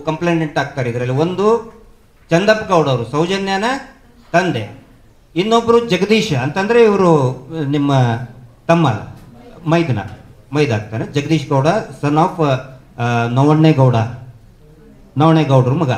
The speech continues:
ಹೌದಾ? ಅವರು, ಅವ್ರ complaint ಇದು ಆಫ್ ಆಯ್ತಾ? ಎಫ್ ಐ ಆರ್ ಬಂತ? ಇದು ಎಫ್ ಐ ಆರ್,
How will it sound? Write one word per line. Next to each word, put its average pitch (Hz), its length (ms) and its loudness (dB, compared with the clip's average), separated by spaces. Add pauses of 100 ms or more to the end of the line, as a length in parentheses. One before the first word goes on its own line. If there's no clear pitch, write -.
(420)
ಹೌದಾ? 117 560 0 (340)
ಅವರು, 233 680 2
ಅವ್ರ 226 240 4
complaint 196 420 -2
ಇದು 131 180 4 (420)
ಆಫ್ 156 160 -2
ಆಯ್ತಾ? 127 480 -4 (2500)
ಎಫ್ 120 160 -8
ಐ 110 40 -4
ಆರ್ 101 80 -8
ಬಂತ? 104 340 -18 (2000)
ಇದು 156 320 -18
ಎಫ್ 131 240 -20
ಐ 147 40 -18
ಆರ್, 127 460 -18